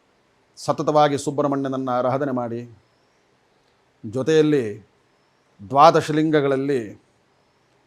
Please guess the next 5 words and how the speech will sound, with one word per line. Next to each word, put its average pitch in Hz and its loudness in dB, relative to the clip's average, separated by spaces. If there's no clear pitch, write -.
ಪ್ರಮುಖವಾದಂತಹ 139 0
ಮಹಾಕಾಲನನ್ನು, 131 2
ಅಂದರೆ 131 0
ಉಜ್ಜಯಿನಿಯಲ್ಲಿರುವಂತಹ 139 0
ಮಹಾಕಾಲನ 135 0